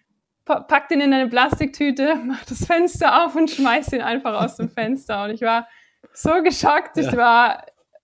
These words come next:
Speaker 1: ich wusste gar nicht, was ich sagen soll. Und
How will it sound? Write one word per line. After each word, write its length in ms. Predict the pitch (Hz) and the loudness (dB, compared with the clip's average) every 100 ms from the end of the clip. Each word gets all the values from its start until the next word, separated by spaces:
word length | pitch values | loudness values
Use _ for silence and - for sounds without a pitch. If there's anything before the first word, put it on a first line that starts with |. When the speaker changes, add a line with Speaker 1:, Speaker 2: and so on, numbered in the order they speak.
| _ _ _ - | _ _ _ -8
Speaker 1:
ich 140 | 240 | -4
wusste 240 | 277 - 233 | -2 -2 0
gar 160 | 233 | 0
nicht, 120 | 247 | -2
was 160 | 233 233 | -6 -8
ich 80 | 220 | -6
sagen 480 | - 214 269 262 208 | 2 2 2 0 -4
soll. 360 | 208 226 240 | -4 -2 -4
Und 420 | - 214 220 214 | -6 -6 -6 -8